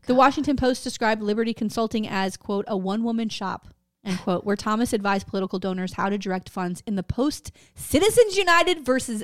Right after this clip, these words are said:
Speaker 1: uh, F E C landscape.
Speaker 2: Jesus, God.
Speaker 1: Another decision her husband was a fucking part of.
Speaker 2: Right.
Speaker 1: That she
Speaker 2: That
Speaker 1: is now using to her
Speaker 2: corporations are,
Speaker 1: advantage
Speaker 2: yeah.
Speaker 1: to make money for her business. Does anybody
Speaker 2: He should have
Speaker 1: see
Speaker 2: been
Speaker 1: that we're
Speaker 2: removed.
Speaker 1: connecting these dots here?
Speaker 2: He
Speaker 1: Like,
Speaker 2: should have
Speaker 1: this
Speaker 2: been
Speaker 1: is
Speaker 2: removed
Speaker 1: fucked.
Speaker 2: then.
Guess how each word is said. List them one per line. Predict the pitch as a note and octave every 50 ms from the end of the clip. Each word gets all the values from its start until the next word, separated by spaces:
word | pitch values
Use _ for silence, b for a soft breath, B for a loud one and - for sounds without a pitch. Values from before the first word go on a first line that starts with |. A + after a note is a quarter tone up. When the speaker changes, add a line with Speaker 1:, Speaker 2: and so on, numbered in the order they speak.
| - _ -
Speaker 1:
uh, | A3 G#3+ G#3 G#3 - G3+ G3+ _ -
F | - C4 C4+
E | - D4 D4
C | D4 - - - A#3+ B3 A#3
landscape. | G3+ F3 E3+ F3 F3 - - - F3+ E3+ E3 - _ - -
Speaker 2:
Jesus, | - G#3+ G3+ G3+ F#3 - F#3 - -
God. | - F#3+ F#3 F#3 F3+
Speaker 1:
Another | E4 F4 F4+ F4 E4+ E4 D#4
decision | C#4 C#4 C4 - C#4 B3 G3+ B3 A#3 A3
her | - D4+ B3+
husband | G#3+ A#3+ A3+ G#3+ G3 A#3+ A3+
was | G#3 F#3+ F3+
a | G#3+
fucking | - - E3+ - - G3 G3
part | - - D4 C#4+ C#4 B3+
of. | G#3 E3+
Speaker 2:
Right. | A#3+ A#3+ C4 D#4 D#4+ A#3 G3 - B B B B
Speaker 1:
That | C4 C4+ C4+
she | - - - D4 C#4 C4+ C#4 D4 D4
Speaker 2:
That | - C4 A#3+ - C#4+
Speaker 1:
is |
now | C4+ C4 D4 C#4 C4
using | B3+ B3+ B3+ B3 E4
to | - B3+
her | C4+ E4
Speaker 2:
corporations | D4+
are, | D#4+ D4+
Speaker 1:
advantage | - - E4 F4+ F#4 F#4 F4+ D#4 D4
Speaker 2:
yeah. | A#3+ A3+ G#3 G3+ G#3 -
Speaker 1:
to | - G4 F4
make | F4+ F4+ F4+ - E4
money | F4+ G4 F#4+ F4+ D4+ A#3+ G3+ F3 F#3 _ _ _ _ _ _ _ _ _ -
for | D#4 D#4
her | C#4+ E4+ E4
business. | C4 D4+ D4+ D4+ B3+ A3+ A3 F3+ - F#3+ - - - - _ _ _ _ - B B B B B B B B B B _ -
Does | C4+ B3 C#4+
anybody | F4+ G#4+ A4 F4 A4
Speaker 2:
He | A4
should | G#4
have | A4 -
Speaker 1:
see | G#4 G4+
Speaker 2:
been | G4+
Speaker 1:
that | F#4+ F4
we're | F4+
Speaker 2:
removed. | E4 C#4 C#4 F4
Speaker 1:
connecting | E4 E4+ - - F4 E4
these | D#4+ D#4+ A#3+
dots | F#3+ B3 A#3+ C#4 D#4+ - -
here? | - F4 F#4 F#4 F#4+ F#4+
Speaker 2:
He | E4+
Speaker 1:
Like, | D#4 D4
Speaker 2:
should | C#4+ - D4+
have | F4 -
Speaker 1:
this | F4+ F4
Speaker 2:
been | D#4+ E4
Speaker 1:
is | E4
Speaker 2:
removed | D#4+ C4+ A#3 E4+ E4+ D4
Speaker 1:
fucked. | - F4 F4+ G#4 G#4+
Speaker 2:
then. | A#3 F#3+ G3